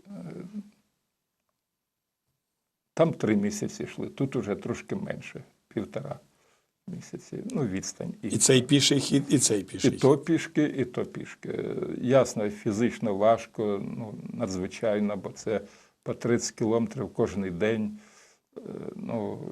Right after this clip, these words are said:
Speaker 1: йшли і навантаження. І... Але на вечір, коли ноги вже розкисали, не було що. Слава Богу, що є продукція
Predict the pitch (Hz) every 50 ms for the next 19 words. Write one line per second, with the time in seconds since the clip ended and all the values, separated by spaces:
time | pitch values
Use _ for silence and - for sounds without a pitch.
0 | - - - 110 - - - - 107 107 110 107 104 107 - - - _ _ _
1 | _ _ _ _ _ - _ - - 127 120 110 95 98 101 101 101 - - 117
2 | 117 98 107 104 101 104 101 101 101 98 113 117 - - - - 110 - _ _
3 | _ _ _ _ _ _ _ _ _ _ _ _ _ _ _ _ _ _ _ _
4 | _ _ _ - 139 139 143 143 139 131 127 120 104 - - - - - - 147
5 | 147 139 151 151 139 147 - 135 110 113 - - 135 123 123 123 120 117 117 -
6 | - - 127 127 127 120 95 107 107 98 90 113 110 104 110 104 - - - 107
7 | - - 151 156 165 170 175 170 165 - - 127 123 120 117 131 135 131 131 151
8 | - - - - 127 127 123 127 - - - _ _ _ _ _ _ - - -
9 | 131 127 123 120 113 98 95 117 110 - 110 101 - - 123 110 113 113 104 -
10 | - 110 98 87 104 98 - - - - 123 120 127 147 147